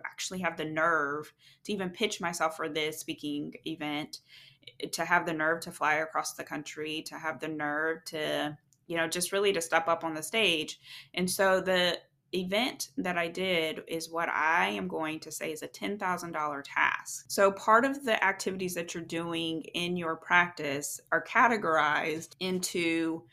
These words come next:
four different types of buckets, right? And so there, for those who are part of Private Practice C E O, the C E O School for Private Practice Owners, you know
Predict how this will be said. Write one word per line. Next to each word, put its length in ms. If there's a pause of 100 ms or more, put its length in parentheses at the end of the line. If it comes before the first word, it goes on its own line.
(220)
four 540
different 380
types 340
of 140
buckets, 600 (280)
right? 300
And 140
so 200
there, 580
for 120
those 420 (380)
who 120
are 60
part 260
of 100
Private 300
Practice 380
C 240
E 60
O, 100
the 120
C 180
E 20
O 60
School 200
for 140
Private 260
Practice 340
Owners, 420 (600)
you 260
know 440